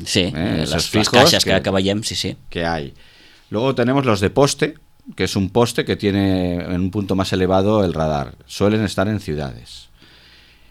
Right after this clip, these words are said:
Speaker 2: Tenemos los de semáforo fotorrojo, que son estos que estaba hablando de que detectan que alguien se pase el semáforo en rojo, o de estos que cuando te dice,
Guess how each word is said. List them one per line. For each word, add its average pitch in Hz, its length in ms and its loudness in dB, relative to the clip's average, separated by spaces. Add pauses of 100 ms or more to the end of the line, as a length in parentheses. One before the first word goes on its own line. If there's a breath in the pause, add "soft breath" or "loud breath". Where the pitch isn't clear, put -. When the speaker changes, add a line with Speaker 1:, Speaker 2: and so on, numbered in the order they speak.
(200 soft breath)
Speaker 2:
Tenemos 113 300 2
los 101 120 2
de 92 80 0
semáforo 101 400 0
fotorrojo, 123 720 2
que - 100 -14
son 85 180 -6
estos - 240 -8
que 87 120 -4
estaba 80 260 -2
hablando 85 380 0
de 76 160 -2
que 73 320 -8 (240)
detectan 82 540 -4
que 82 80 -4
alguien 82 200 0
se - 100 -6
pase 80 220 -2
el 78 40 -6
semáforo 82 320 -2
en 85 80 0
rojo, 120 340 2
o 85 140 2
de 82 120 2
estos - 280 -6
que 85 120 -4
cuando 80 280 -2
te 82 80 -2
dice, 82 340 -2